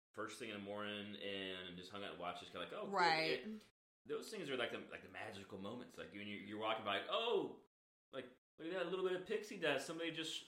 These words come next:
Speaker 1: you know, hopped up on this, the stage just for us."
Speaker 2: Yeah.
Speaker 1: But no, they have the show times at ten forty-five, eleven forty-five,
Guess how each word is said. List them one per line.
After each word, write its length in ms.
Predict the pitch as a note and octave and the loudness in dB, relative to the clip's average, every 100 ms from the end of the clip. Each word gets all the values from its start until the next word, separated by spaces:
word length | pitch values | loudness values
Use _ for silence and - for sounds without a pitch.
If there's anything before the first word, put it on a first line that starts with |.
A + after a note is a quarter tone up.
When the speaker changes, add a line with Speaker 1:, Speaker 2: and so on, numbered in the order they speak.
| - | -12
Speaker 1:
you 100 | D3 | -6
know, 140 | C#3+ C#3+ C3+ | -2 -2 2
hopped 240 | D3+ D#3+ | 2 2
up 140 | D3 | -4
on 100 | D#3 | -2
this, 240 | C#3+ C#3+ - C3+ | -4 -6 -12 -14
the 60 | |
stage 380 | A#2+ D#3+ E3 - | -6 0 0 0
just 220 | D3+ D3 | -4 -4
for 140 | D3 E3+ | -4 -6
us." 240 | F3 - | -6 -4
Speaker 2:
Yeah. 440 | G#3 A#3 G#3 F3 - | 8 12 12 12 10
Speaker 1:
But 80 | |
no, 280 | C3+ C3 A2+ | 8 8 6
they 80 | A2+ | 2
have 100 | B2+ | 2
the 60 | B2+ | 2
show 160 | C#3+ | 0
times 320 | C#3 D#3 C3+ | 0 0 0
at 160 | B2 - | 0 -2
ten 220 | C3+ C3 | -4 -4
forty-five, 480 | B2 B2+ A#2 A#2+ A2+ | -4 -6 -2 -2 0
eleven 240 | A2+ A#2+ A2 | 0 -2 -2
forty-five, 440 | A2+ G2+ A2 | -4 0 -2